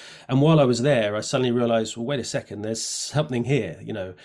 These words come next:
beyond Nick von Rupp," who in himself was a fascinating character. Like, he speaks five languages, educated, good looking guy. He's got this beautiful girlfriend who's a famous actress in, in Portugal. So there's all, all hi-, his story alone was fascinating. And his dad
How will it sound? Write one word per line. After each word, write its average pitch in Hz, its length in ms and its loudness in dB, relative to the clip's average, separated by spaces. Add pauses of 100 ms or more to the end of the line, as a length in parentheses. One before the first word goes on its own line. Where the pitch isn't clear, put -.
(240)
beyond 135 280 4
Nick 135 200 2
von 120 160 2
Rupp," - 180 -2
who 139 120 0
in 147 60 4
himself 131 480 2
was 110 140 -8
a 110 60 -8
fascinating 107 580 -6
character. 113 420 -6
Like, 92 200 -10
he 110 100 -10
speaks - 320 -8
five 95 240 -6
languages, 110 540 -2
educated, 107 880 -6 (300)
good 117 100 0
looking 101 320 -2
guy. 117 280 2
He's 113 120 -6
got 90 140 -8
this - 80 -16
beautiful - 640 -6
girlfriend 113 500 0
who's 101 240 -8
a 95 100 -6
famous 107 380 -4
actress 120 480 -6
in, 101 160 -8
in 107 180 -10
Portugal. - 380 -4
So 135 100 -4
there's 120 140 -4
all, 156 340 0
all 156 220 2
hi-, - 160 -10
his 160 280 0
story 113 280 -2
alone 120 320 2
was 98 160 -8
fascinating. 98 560 -8
And - 80 -8
his 104 160 -8
dad 117 360 0